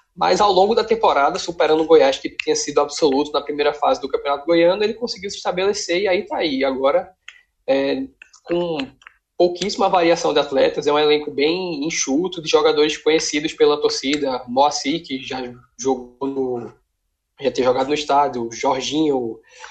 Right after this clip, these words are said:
é, Gilcinho, que já jogou algumas vezes lá. Eu acho que isso tudo facilita, ta-, talvez não agregue tanto tecnicamente, mas facilita muito no,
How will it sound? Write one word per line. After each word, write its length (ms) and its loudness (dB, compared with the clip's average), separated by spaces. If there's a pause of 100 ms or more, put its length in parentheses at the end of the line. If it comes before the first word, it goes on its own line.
(280)
é, 160 -6
Gilcinho, 480 2
que 80 -8
já 100 2
jogou 280 0
algumas 260 -2
vezes 260 -2
lá. 320 -2 (360)
Eu 80 2
acho 180 -2
que 100 -8
isso 180 -2
tudo 180 0
facilita, 920 -2 (640)
ta-, 100 0
talvez 360 2
não 80 2
agregue 320 -2
tanto 240 2
tecnicamente, 680 -2
mas 160 -6
facilita 440 -4
muito 340 -2
no, 500 -2